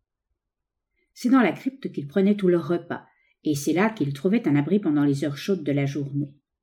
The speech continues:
L'Irlandais était intrigué au plus haut degré, car il découvrait chaque jour de nouveaux faits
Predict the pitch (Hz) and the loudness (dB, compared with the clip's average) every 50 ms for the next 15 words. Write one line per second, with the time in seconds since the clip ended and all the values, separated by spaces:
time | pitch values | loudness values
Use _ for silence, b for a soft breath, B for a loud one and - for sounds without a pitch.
0 | _ _ _ _ _ _ _ _ _ _ _ _ _ _ _ _ _ _ _ _ | _ _ _ _ _ _ _ _ _ _ _ _ _ _ _ _ _ _ _ _
1 | _ _ - 240 254 226 240 233 240 240 277 262 269 - 147 143 165 151 147 - | _ _ 2 4 4 6 6 4 4 4 4 4 2 0 2 2 2 2 2 -2
2 | 165 160 175 185 160 139 139 - 160 147 147 143 147 143 139 131 127 131 139 b | -4 2 2 2 2 2 -2 -2 -2 0 0 2 0 0 0 -2 -8 -8 -10 b
3 | b b b b b b b - 156 160 277 160 147 151 143 - 185 156 156 143 | b b b b b b b -4 -2 0 0 0 0 0 0 -2 -2 -2 -2 -2
4 | 143 160 156 147 - 202 240 226 196 151 143 156 185 180 160 143 139 - - 240 | -2 -4 -4 -4 0 0 2 2 2 2 2 2 2 0 0 -4 -4 -2 -2 -2